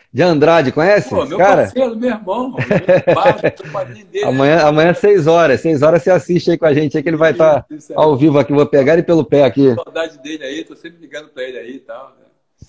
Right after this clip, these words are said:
Speaker 1: Amanhã vamos bater um papo. Então, o teu primeiro título como profissional foi aquele Flamengo e Vasco de setenta e oito, gol do Rondinelli, não?
Speaker 2: Profissional foi.
Speaker 1: Primeiro título
Speaker 2: Não, foi.
Speaker 1: foi, né?
Speaker 2: É, é.
Speaker 1: Certo. Rapaz,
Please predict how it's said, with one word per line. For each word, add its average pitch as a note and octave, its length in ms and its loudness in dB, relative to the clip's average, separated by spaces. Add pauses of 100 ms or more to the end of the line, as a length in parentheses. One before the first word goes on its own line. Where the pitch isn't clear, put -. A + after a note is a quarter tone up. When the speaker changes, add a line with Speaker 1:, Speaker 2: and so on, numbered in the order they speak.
(220)
Speaker 1:
Amanhã G#2+ 240 -8
vamos C3+ 180 -6
bater C3+ 220 -2
um C3 80 -2
papo. G#2+ 460 0
Então, F3 560 0 (480)
o D#3+ 80 -8
teu G#3+ 120 2
primeiro A3 360 2
título A3 520 -4 (320)
como G3 240 -2
profissional F#3+ 600 0
foi G3 240 -4
aquele G#3 300 0
Flamengo D#3+ 320 -2
e D3+ 40 -2
Vasco D3+ 320 0
de C3+ 60 -14
setenta D3 380 -4
e D3 40 2
oito, F#3 220 0
gol C#3 140 0
do B2+ 80 -6
Rondinelli, C3+ 500 -2
não? A2 260 -4 (2750)
Speaker 2:
Profissional B2+ 400 -16
foi. A#2 100 -8
Speaker 1:
Primeiro C3+ 260 0
título C3+ 480 -6 (120)
Speaker 2:
Não, D3 140 -18
foi. - 80 -20
Speaker 1:
foi, C3+ 240 2
né? D3+ 240 0 (220)
Speaker 2:
É, G#2+ 80 -18
é. F#2 280 -20 (380)
Speaker 1:
Certo. G2+ 500 -4 (400)
Rapaz, B3+ 600 -2